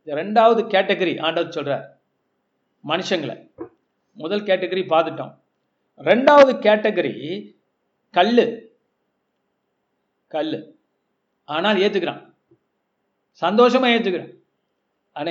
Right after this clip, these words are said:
என்ன ப்ராப்ளம்னா, அவனுக்கு என்னைக்கு ஒரு பிரச்சனை வருதோ, when, wha-, அந்த, அதை படிக்கிறேன், அப்பதான் உங்களுக்கு அது புரியும். ஆகிலும் தனக்குள்ளே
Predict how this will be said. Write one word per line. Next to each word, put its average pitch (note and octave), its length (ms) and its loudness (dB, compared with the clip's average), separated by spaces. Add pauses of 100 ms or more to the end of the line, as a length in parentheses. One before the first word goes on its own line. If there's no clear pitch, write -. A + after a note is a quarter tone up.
(140)
என்ன A3+ 120 0 (160)
ப்ராப்ளம்னா, F3+ 600 2 (460)
அவனுக்கு E3 360 0
என்னைக்கு B3 300 2
ஒரு G3 200 4
பிரச்சனை G3 360 2
வருதோ, C#3+ 360 2 (840)
when, F#3 240 2 (280)
wha-, D#3 200 -6 (240)
அந்த, G#3+ 340 2 (1900)
அதை D#3+ 160 2
படிக்கிறேன், G#3 460 2
அப்பதான் E3 260 -2
உங்களுக்கு C3 260 -8
அது A#2 180 -12
புரியும். C3+ 420 -8 (400)
ஆகிலும் A3+ 600 4 (760)
தனக்குள்ளே A3 760 2